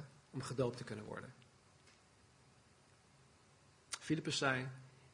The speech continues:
"Indien u gelooft met heel uw hart, is het toegestaan." Geloof, volgens het Centrum voor Bijbelonderzoek,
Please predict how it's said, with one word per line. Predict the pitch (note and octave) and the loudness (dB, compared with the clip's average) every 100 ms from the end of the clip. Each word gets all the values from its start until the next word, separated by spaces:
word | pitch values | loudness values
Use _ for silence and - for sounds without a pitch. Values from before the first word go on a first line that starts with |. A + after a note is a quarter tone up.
| - | -10
"Indien | - A#2 B2+ F#3 | -4 2 6 8
u | G3 | 6
gelooft | - C#3 B2 B2+ - B2+ | 6 6 6 4 -2 -4
met | B2 | -2
heel | B2 B2+ | 4 6
uw | E3 | 6
hart, | B2 A2 A2+ - - - - - - - | 2 0 -2 -6 -12 -20 -20 -20 -20 -4
is | A#2+ | -2
het | A#2+ - | -2 -4
toegestaan." | B2 - - A2+ A#2 - - - - - - - - - - - - - - - - - - - - | -6 -4 -4 -6 -10 -14 -20 -20 -20 -20 -20 -20 -20 -20 -20 -20 -20 -20 -20 -20 -20 -20 -20 -20 -8
Geloof, | - C#3 C#3 G3+ B3 - - - - | 4 10 12 12 8 0 -8 -14 -20
volgens | - D#3 C3+ A#2+ | 2 4 6 4
het | C3 | 4
Centrum | - C#3 C3+ | 6 6 4
voor | B2 B2+ | 0 4
Bijbelonderzoek, | C#3 D#3 D3 C3 C3 C3 | 6 6 4 6 4 4